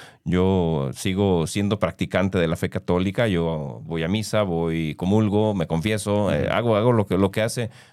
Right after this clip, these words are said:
Speaker 1: un católico practicante. Eh, pero, pues, obviamente va, vas, eh, eh, aprendiendo en el tra-, en, en el transcurso de la vida, eh, y también vas desaprendiendo situaciones que de pronto pueden no ser las mejores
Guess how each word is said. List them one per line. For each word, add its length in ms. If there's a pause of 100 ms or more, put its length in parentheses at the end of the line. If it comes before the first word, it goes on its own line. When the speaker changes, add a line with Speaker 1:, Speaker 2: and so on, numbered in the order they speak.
Speaker 1:
un 120
católico 520
practicante. 760 (800)
Eh, 260 (100)
pero, 440 (100)
pues, 220
obviamente 460
va, 260
vas, 380
eh, 320
eh, 40
aprendiendo 720
en 80
el 100
tra-, 220
en, 260
en 120
el 140
transcurso 420
de 80
la 80
vida, 280 (680)
eh, 400
y 200
también 340
vas 220
desaprendiendo 880
situaciones 640
que 140
de 80
pronto 400
pueden 360
no 140
ser 240
las 200
mejores 600